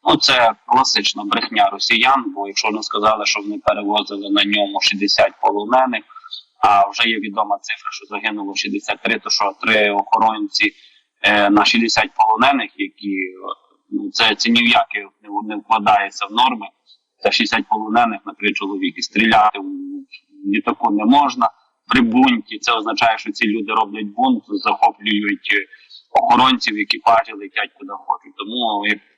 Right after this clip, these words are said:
ну, це неправда. Це точно були росіяни. А от те, що росіяни намагаються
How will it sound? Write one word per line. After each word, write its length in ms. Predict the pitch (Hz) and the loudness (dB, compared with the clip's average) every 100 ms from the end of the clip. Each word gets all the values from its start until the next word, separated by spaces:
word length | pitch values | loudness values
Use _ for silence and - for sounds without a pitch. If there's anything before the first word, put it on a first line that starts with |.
| _ | _
ну, 180 | 107 101 | -4 -2
це 180 | 139 | 0
неправда. 460 | 127 98 104 - - | 0 0 0 -2 -6
Це 100 | - | -8
точно 340 | 110 139 - 107 | -2 -2 -2 -6
були 260 | 101 101 104 | -4 -4 -2
росіяни. 580 | 101 - 117 147 - - - - - _ | -2 2 2 4 2 -2 -12 -18 -18 _
А 180 | - 127 | 2 4
от 220 | 135 135 - | 2 0 0
те, 160 | 156 | -2
що 200 | - 131 | -2 -10
росіяни 600 | 120 120 131 123 123 117 | -12 -10 -4 0 0 0
намагаються 840 | 113 113 117 117 117 113 104 - | -4 -2 0 2 2 2 -6 -12